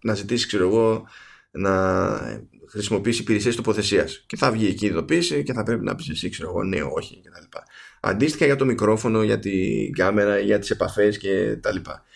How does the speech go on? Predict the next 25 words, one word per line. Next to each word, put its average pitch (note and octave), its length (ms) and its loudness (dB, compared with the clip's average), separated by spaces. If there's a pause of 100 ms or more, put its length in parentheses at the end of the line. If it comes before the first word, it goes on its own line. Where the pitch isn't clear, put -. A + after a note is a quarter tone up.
(240)
Είχαν C#3+ 260 4
ξεκινήσει C#3 440 0
με B2 100 4
λιγότερα A#2+ 420 4
πράγματα G2+ 300 2
στο G2 200 -4
macOS, D3+ 720 2
είχαν A#2+ 320 2
προσθέσει A2 360 -2
κάποιες A2 240 -2
κατηγορίες A#2 540 2
πέρυσι, G3 340 4
προσθέτουν D#3+ 380 -6
και D3+ 100 4
άλλες D3 140 2
κατηγορίες A#2+ 480 2
φέτος. - 420 -4 (400)
Οπότε C#3 300 4
θα C#3+ 80 2
σε C#3+ 120 0
ρωτάνε B2 400 4
στην G#2+ 180 -2
ουσία G#2 360 2
για G2 140 2
τα D#2+ 760 0